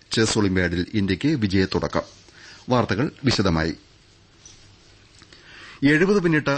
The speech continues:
മുതിർന്ന പൌരന്മാർക്ക് ആയുഷ്മാൻ ഭാരത് പി എം ജൻ ആരോഗ്യ യോജനയിൽ ആരോഗ്യ പരിരക്ഷ നൽകാൻ കേന്ദ്ര മന്ത്രിസഭാ യോഗം തീരുമാനിച്ചു. അഞ്ച് ലക്ഷം രൂപയുടെ വരെ ചികിത്സാ പരിരക്ഷയാണ് വരുമാനം പരിഗണിക്കാതെ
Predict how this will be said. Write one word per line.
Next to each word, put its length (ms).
മുതിർന്ന 540
പൌരന്മാർക്ക് 680
ആയുഷ്മാൻ 600
ഭാരത് 320
പി 80
എം 240
ജൻ 280
ആരോഗ്യ 320
യോജനയിൽ 500
ആരോഗ്യ 420
പരിരക്ഷ 420
നൽകാൻ 400
കേന്ദ്ര 360
മന്ത്രിസഭാ 560
യോഗം 260
തീരുമാനിച്ചു. 540
അഞ്ച് 240
ലക്ഷം 280
രൂപയുടെ 360
വരെ 220
ചികിത്സാ 400
പരിരക്ഷയാണ് 680
വരുമാനം 480
പരിഗണിക്കാതെ 640